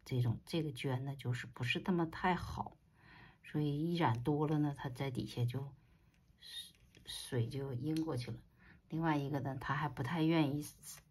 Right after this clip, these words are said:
绢呢，不太愿意上色，哎，就是不太好染。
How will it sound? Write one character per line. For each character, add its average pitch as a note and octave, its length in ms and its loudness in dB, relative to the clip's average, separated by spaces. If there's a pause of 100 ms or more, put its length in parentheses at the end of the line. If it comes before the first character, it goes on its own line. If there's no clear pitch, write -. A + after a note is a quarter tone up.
(300)
绢 F3+ 240 8
呢， F3 220 8
不 B2+ 140 0
太 F3 200 2
愿 E3 160 4
意 C#3+ 40 2
上 E3 280 4
色， - 380 2 (960)
哎， D3 260 -6
就 C#3+ 160 -6
是 C3+ 100 -4
不 B2 180 -2
太 C#3+ 180 -2
好 - 380 -4
染。 C3 280 -4